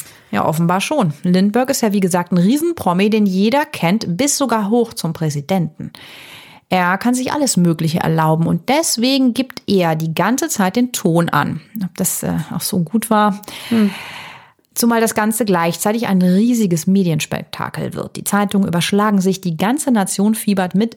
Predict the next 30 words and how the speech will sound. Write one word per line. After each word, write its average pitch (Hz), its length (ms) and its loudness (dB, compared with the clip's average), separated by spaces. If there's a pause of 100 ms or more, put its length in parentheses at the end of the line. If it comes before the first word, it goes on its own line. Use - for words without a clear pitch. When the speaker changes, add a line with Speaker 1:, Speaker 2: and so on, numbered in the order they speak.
Speaker 1:
Alle 285 460 2
wollen 190 560 -2
auch 214 160 -2
irgendwas 269 560 0
tun, 277 300 2
weil 170 80 4
er 196 100 2
ist 226 140 -2
ja, 220 240 0
ist - 160 -2
ja 208 80 2
so 202 60 4
ein 196 40 4
Nationalheld, 196 1500 2
um, - 340 -8
um 165 180 -4
halt 180 100 0
sein 165 220 0
Kind 285 240 0
zu 214 100 -2
finden. - 400 -6 (720)
Speaker 2:
So 214 220 0
schaut 202 380 0
die 190 40 0
Polizei 180 460 0
mehr 180 440 2
oder 160 280 0
weniger 180 400 2
tatenlos 160 680 0
zu, 208 320 0